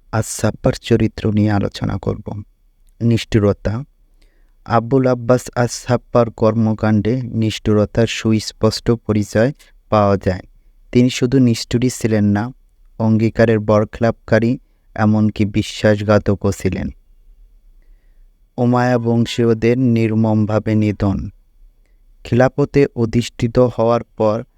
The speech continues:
আস-সাপ্পার প্রধান লক্ষ্য ছিল উমায়া বংশীয়দেরকে নির্মূল করা।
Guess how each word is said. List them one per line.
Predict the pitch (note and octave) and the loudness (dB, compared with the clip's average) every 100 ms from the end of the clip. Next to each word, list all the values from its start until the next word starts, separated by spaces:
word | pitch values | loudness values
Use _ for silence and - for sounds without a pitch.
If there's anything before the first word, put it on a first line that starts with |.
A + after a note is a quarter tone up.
| _ _ - | _ _ -4
আস-সাপ্পার | A#2 - - A#2+ _ B2+ A#2 B2+ - _ _ | -4 -4 -2 -2 _ -2 0 -2 -8 _ _
প্রধান | A#2 A2+ A#2+ A#2 | -4 0 0 2
লক্ষ্য | A2+ - - A#2 | 2 0 -4 -4
ছিল | - A#2 | -2 0
উমায়া | G#2+ F#2+ A2 A2 G#2+ | 0 0 0 0 0
বংশীয়দেরকে | G#2+ A2 G#2+ - A2 A2 G#2 G#2 A2 G#2+ - _ _ _ G#2+ | -2 -2 -2 -2 -2 0 -2 -2 -2 -2 -2 _ _ _ 0
নির্মূল | G#2+ G#2+ G#2+ G#2 G#2+ G#2 | 2 2 0 0 0 0
করা। | - G2 - - | 0 -2 -2 -8